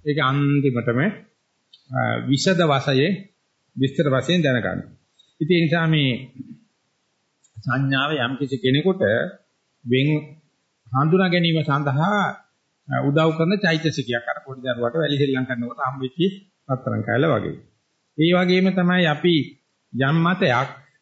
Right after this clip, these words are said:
යම් අදහසක්, යම් රුචි අරුචිකමක්, යම් අපේ පෞරුෂත්වයක්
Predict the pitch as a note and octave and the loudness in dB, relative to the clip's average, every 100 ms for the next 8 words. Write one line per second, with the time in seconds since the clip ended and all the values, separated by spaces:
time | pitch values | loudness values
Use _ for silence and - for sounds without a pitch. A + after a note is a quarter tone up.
0 | _ C3+ C#3+ C3+ C#3+ D#3 E3 D#3 C3+ C#3 | _ -2 0 0 2 2 0 0 0 -2
1 | - - _ - C#3+ D3 D3 C#3+ F3 D#3+ | -8 -20 _ -4 -2 2 2 2 2 2
2 | D#3 E3+ D#3+ C3+ D3+ - - _ _ C3 | 0 0 2 2 0 -8 -20 _ _ -2
3 | D#3 D#3+ E3 C3+ D3 D#3+ F3 E3+ - E3+ | 0 0 0 2 0 0 -2 -4 -2 -2